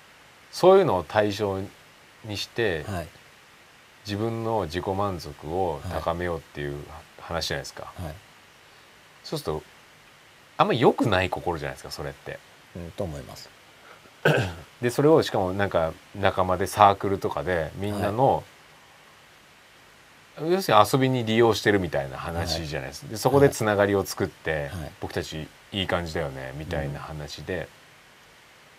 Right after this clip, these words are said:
Speaker 1: そういう心ってどうなのかなと思って。
Speaker 2: はい。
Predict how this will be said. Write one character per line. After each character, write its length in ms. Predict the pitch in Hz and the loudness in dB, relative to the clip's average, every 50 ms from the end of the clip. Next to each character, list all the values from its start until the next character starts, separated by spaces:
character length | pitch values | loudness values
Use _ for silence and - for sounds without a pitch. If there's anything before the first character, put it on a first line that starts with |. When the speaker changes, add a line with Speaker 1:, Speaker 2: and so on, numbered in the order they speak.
| - - - - - - - - - - - - - - - - | -20 -20 -20 -20 -20 -20 -20 -20 -18 -18 -18 -20 -20 -14 -6 -2
Speaker 1:
そ 60 | 151 | 0
う 40 | 165 | 2
い 40 | 185 | 2
う 40 | 180 | 4
心 360 | - 180 165 156 170 190 180 | 4 2 4 8 10 8 8
っ 40 | - | 8
て 180 | - - 87 76 - - - - | 0 -12 -12 -12 -12 -6 2 4
ど 180 | 110 123 175 | 6 6 8
う 20 | 196 | 6
な 100 | 139 104 | 6 4
の 80 | 92 | 2
か 140 | 90 - 85 | 0 -4 -2
な 200 | 82 80 80 82 | -2 -2 -2 -4
と 120 | 76 82 | -6 -8
思 100 | 78 78 | -8 -8
っ 40 | 78 73 | -10 -10
て。 320 | - - 76 69 64 - - - | -10 -8 -8 -8 -8 -10 -14 -12
Speaker 2:
は 140 | 101 92 78 | -10 -10 -10
い。 40 | 76 | -10